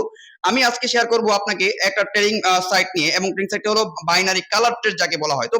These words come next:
প্রিয় বন্ধু, পুরো ভিডিওটা না দেখলে আপনি কিছুই বুঝবেন না। যদি ক্লিক করে থাকেন ভিডিওতে, আমি আপনাকে হাত জোর করে রিকোয়েস্ট করতেছি, যদি আসলেই ভাই হয়ে থাকেন বা বোন হয়ে থাকেন, একটু বিশ্বাস করে just ভিডিওটা দেখুন, তারপরেরটা আপনি অবশ্যই পরে বুঝতে পারবেন, ঠিক আছে? তো প্রথমে আমি যারা বিডিটিতে ট্রেড করেন বা কালার ট্রেডে যুক্ত রয়েছেন,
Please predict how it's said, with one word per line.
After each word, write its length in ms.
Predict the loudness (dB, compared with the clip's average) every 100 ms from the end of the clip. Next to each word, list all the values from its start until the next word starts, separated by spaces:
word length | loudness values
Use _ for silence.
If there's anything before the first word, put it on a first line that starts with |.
| 0
প্রিয় 140 | 2
বন্ধু, 160 | 4 2 0
পুরো 140 | 0 2
ভিডিওটা 220 | 0 0
না 40 | -2
দেখলে 140 | -2 -6
আপনি 100 | -8
কিছুই 200 | -6 -4 -2
বুঝবেন 240 | 0 2 2
না। 60 | 0 -6 -20 _
যদি 140 | -4 -2
ক্লিক 160 | -4 -6
করে 100 | -4 0
থাকেন 160 | 0 2
ভিডিওতে, 280 | 2 2 2 0
আমি 80 | 2 0
আপনাকে 180 | -2 -2
হাত 120 | -2 -4 -4
জোর 120 | -2
করে 100 | 0 0
রিকোয়েস্ট 280 | -2 -4 -4
করতেছি, 380 | -6 -6 -4 -4 -6 -14 _ -6
যদি 100 | 0 0
আসলেই 280 | 0 0 0 0
ভাই 120 | 2
হয়ে 160 | 4 4
থাকেন 160 | 2 0
বা 40 | 0 0
বোন 100 | 0
হয়ে 140 | 0 0
থাকেন, 200 | -2 -2 -4 -6 _ _ -6
একটু 160 | -4 -4 -2
বিশ্বাস 200 | -2 -2
করে 100 | -2 -2
just 140 | -2 -2
ভিডিওটা 260 | 2 2 2
দেখুন, 220 | 2 2 0 0
তারপরেরটা 480 | 0 0 -2 0 2 2
আপনি 120 | 0 0
অবশ্যই 280 | 0 -2 -2
পরে 120 | -2 -2
বুঝতে 180 | -2 -2 -2
পারবেন, 160 | 0 0
ঠিক 100 | 0
আছে? 100 | 0 -4 -10 _ _ _
তো 40 | 0 2
প্রথমে 280 | 2 2 4
আমি 80 | 4 2
যারা 120 | 2 2
বিডিটিতে 300 | 0 0 0
ট্রেড 180 | 2 0 2
করেন 180 | 0 2
বা 60 | 0 2
কালার 180 | 0 0
ট্রেডে 280 | 0 0 0
যুক্ত 180 | -4 0
রয়েছেন, 280 | 0 2